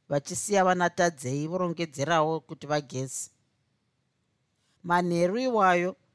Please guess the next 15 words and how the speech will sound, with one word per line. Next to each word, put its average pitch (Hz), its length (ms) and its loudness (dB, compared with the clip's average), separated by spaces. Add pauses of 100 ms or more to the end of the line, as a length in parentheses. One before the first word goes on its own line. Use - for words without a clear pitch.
(140)
Tadzei 175 460 2
akandoonesa 180 960 0
vamakagona 170 920 -4 (140)
vamwene 165 400 -2
vake, 165 460 -2 (240)
iye 208 240 0
ainonzi 175 500 -2
Ndondo. 160 540 -6 (720)
Uku 202 340 -2
ndiko 220 300 0
kwakave 196 540 2
kupamhidzira 139 960 -2
nhamo 156 480 -6
pamusoro 175 500 -6
pamatambudziko. 156 880 -8